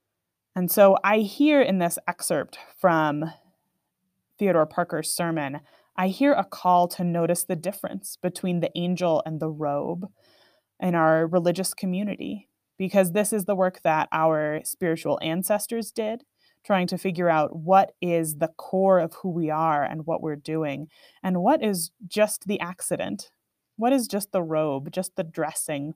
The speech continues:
just the container, and not the thing itself.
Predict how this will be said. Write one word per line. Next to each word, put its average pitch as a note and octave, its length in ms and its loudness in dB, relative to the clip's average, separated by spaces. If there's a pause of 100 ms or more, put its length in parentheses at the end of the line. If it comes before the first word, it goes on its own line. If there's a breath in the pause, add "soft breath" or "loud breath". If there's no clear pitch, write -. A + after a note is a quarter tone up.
(140)
just - 220 -4
the F#3+ 60 0
container, E3 800 -6 (360 soft breath)
and F#3 180 2
not F3 260 2
the F3 100 0
thing D#3 420 -4
itself. - 760 -6